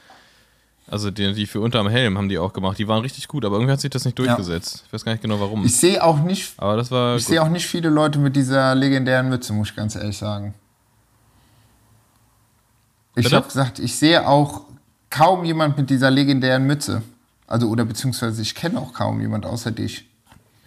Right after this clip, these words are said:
Speaker 1: Die, weil die's nicht, ähm, die gab's nicht. <laughs> Das waren Werbemützen für die,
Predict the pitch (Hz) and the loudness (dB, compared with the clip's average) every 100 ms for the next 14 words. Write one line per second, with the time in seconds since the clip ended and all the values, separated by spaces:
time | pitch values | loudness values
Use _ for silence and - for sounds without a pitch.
0 | _ _ - - 123 117 120 - 120 110 | _ _ -8 2 4 4 0 -2 0 2
1 | 107 110 107 - 107 107 - 110 107 104 | 0 0 0 0 -2 -2 -4 0 2 2
2 | 101 101 101 107 101 160 - 95 - - | 2 0 -2 -2 -2 -2 -2 -4 -4 -4
3 | - - 240 254 - 139 120 - 113 110 | -4 -2 0 0 2 4 4 2 2 4
4 | 110 107 117 147 156 143 - 127 120 127 | 4 4 4 4 2 0 -2 -2 0 0
5 | 117 113 | 0 -2